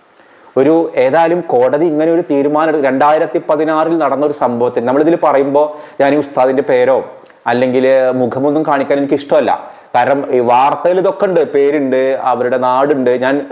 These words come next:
ഒരു മലപ്പുറം ജില്ലയിലെ തിരൂർ എന്ന് പറയാം, തിരൂരിൽ നിന്നാണ്, തിരൂർ കോടതിയാണ് ആ ശിക്ഷ വിധിച്ചത്. അതിൻ്റെ ഒരു, ആ, എന്താ പറയാ, ഒരു, ഒരു സാധൂകരണത്തിന് വേണ്ടി പറയാണ്, ഇങ്ങനെ ഉണ്ടായി എന്ന് പറയാൻ വേണ്ടിയിട്ട്.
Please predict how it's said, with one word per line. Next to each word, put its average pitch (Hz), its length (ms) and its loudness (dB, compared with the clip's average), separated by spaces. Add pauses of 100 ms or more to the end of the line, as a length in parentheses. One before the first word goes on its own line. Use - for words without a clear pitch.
(120)
ഒരു 143 80 0
മലപ്പുറം 139 420 0
ജില്ലയിലെ 147 440 2 (140)
തിരൂർ 165 280 2
എന്ന് 156 180 0
പറയാം, 117 400 0
തിരൂരിൽ 135 200 0
നിന്നാണ്, 143 360 0
തിരൂർ 139 180 2
കോടതിയാണ് 139 680 2 (340)
ആ 139 60 2
ശിക്ഷ - 260 -2
വിധിച്ചത്. 127 280 0
അതിൻ്റെ 131 240 2
ഒരു, 156 280 0 (320)
ആ, 135 140 2
എന്താ 135 160 0
പറയാ, 143 420 2
ഒരു, 139 340 0
ഒരു 139 160 0
സാധൂകരണത്തിന് 165 760 0
വേണ്ടി 175 220 2
പറയാണ്, 127 360 0 (100)
ഇങ്ങനെ 135 160 0
ഉണ്ടായി 139 360 2
എന്ന് 151 120 0
പറയാൻ 135 260 0
വേണ്ടിയിട്ട്. 110 320 -2